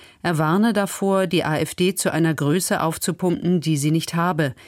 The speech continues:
Die A F D sei keine Volkspartei, sondern ein reines Protestphänomen.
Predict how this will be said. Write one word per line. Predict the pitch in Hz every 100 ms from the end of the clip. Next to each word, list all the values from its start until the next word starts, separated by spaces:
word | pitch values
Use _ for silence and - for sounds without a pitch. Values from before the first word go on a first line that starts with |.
| - - -
Die | 180
A | 175
F | 180 -
D | 202 226
sei | 196 170
keine | 170 180 196
Volkspartei, | 196 180 180 - - 170 156 165 135
sondern | 135 143 151 143
ein | - 156
reines | 147 147 160 165
Protestphänomen. | - 190 - 170 - - 160 151 143 127